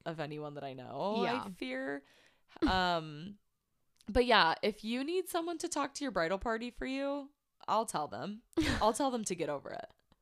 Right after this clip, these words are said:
Speaker 1: I'll be your buffer. <laughs> I'm so sorry. That's so annoying.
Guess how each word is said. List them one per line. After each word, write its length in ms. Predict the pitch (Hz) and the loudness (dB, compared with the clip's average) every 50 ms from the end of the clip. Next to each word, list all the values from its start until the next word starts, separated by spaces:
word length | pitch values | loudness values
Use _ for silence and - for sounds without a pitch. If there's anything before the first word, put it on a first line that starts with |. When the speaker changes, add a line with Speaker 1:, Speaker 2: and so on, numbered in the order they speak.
| _ _ _ _ _ _ _ | _ _ _ _ _ _ _
Speaker 1:
I'll 120 | - 214 | -4 -4
be 120 | 202 254 262 | -2 -2 0
your 160 | 254 247 214 | 0 0 0
buffer. 500 | - - - - - - - - 320 320 - - 262 - - 254 - - 440 508 | -2 -4 -6 -8 -8 -4 0 0 0 0 0 -4 -6 -4 -4 -8 -8 -8 -12 -12
<laughs> 500 | - - - - 494 539 605 640 698 719 | -12 -14 -12 -10 -10 -10 -10 -12 -10 -10
I'm 120 | - 262 | -8 -4
so 340 | - - - - 185 147 - | -2 -2 0 0 0 -2 -2
sorry. 400 | - - - 92 90 82 - - | -4 -6 -6 -6 -6 -6 -6 -8
That's 200 | 180 185 - - | -8 -10 -8 -10
so 260 | - - - - 73 | -8 -8 -8 -8 -10
annoying. 560 | 71 73 71 65 50 50 55 65 - 208 208 | -12 -14 -14 -14 -14 -16 -16 -14 -14 -14 -16